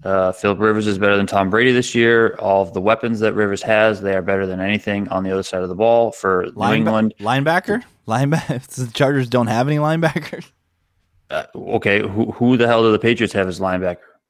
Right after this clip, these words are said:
Speaker 1: The shell of Hightower?
Speaker 2: They have body. Van Noy. They have. They literally have bodies.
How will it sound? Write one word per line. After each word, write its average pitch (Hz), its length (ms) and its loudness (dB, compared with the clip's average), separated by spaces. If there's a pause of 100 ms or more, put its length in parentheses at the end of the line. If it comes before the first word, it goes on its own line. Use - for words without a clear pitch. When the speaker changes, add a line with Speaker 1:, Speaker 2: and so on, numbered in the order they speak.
Speaker 1:
The 101 80 -2
shell 107 380 4
of 107 160 2
Hightower? 117 720 0 (120)
Speaker 2:
They 120 140 -2
have 127 220 0
body. 131 320 2
Van 135 260 2
Noy. 143 380 4
They 135 80 2
have. 120 180 0
They 123 140 2
literally 151 320 2
have 147 160 0
bodies. 135 520 0